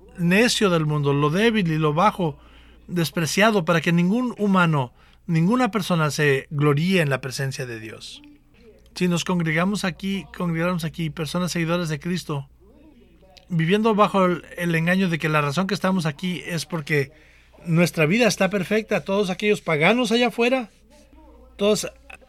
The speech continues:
aquellos tontos que no son suficientemente inteligentes para ver su necesidad de Dios, ellos son la clase baja, nosotros estamos bien. Estaríamos gloriándonos ante la presencia de Dios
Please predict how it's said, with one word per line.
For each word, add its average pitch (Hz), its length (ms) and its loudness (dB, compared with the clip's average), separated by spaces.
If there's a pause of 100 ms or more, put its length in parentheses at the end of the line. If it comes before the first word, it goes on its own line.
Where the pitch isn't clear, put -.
(280)
aquellos 185 640 2
tontos 220 400 4
que 190 100 0
no 190 140 2
son 208 200 0
suficientemente 196 640 0
inteligentes 180 600 0
para 175 220 2
ver 190 160 2
su 202 140 -2
necesidad 175 760 0 (460)
de 160 160 -2
Dios, 175 480 0
ellos 196 240 0
son 208 100 -2
la 196 100 -2
clase 170 280 0
baja, 156 400 0
nosotros 160 500 -6
estamos 139 340 -6
bien. 139 220 -8 (1000)
Estaríamos 170 520 -2
gloriándonos 147 840 -2 (120)
ante 147 280 -4
la 131 100 -4
presencia 160 460 -6
de 147 160 -4
Dios 117 320 -12